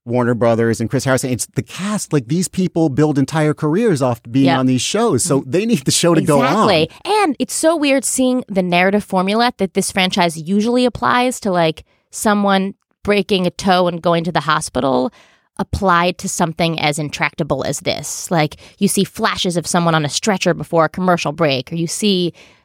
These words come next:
Speaker 2: certain segments set to foreboding music. You hear, find out what happened to force a shutdown, the cliffhangers, but here applied to an inconclus-, inconclusive case of sexual assault where a woman blacked out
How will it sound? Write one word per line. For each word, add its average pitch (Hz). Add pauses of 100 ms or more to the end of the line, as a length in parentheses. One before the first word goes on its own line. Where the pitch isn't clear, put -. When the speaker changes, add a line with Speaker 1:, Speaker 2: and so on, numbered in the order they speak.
Speaker 2:
certain 220
segments 190
set 180
to 180
foreboding 185
music. 165
You 190
hear, 180 (220)
find 220
out 214
what 208
happened 202
to 170
force 208
a 190
shutdown, 175 (220)
the 220
cliffhangers, 170 (600)
but 240
here 214
applied 185
to 185
an 170
inconclus-, 175
inconclusive 190
case 165
of 160
sexual 147
assault 143 (180)
where 156
a 151
woman 147
blacked -
out 151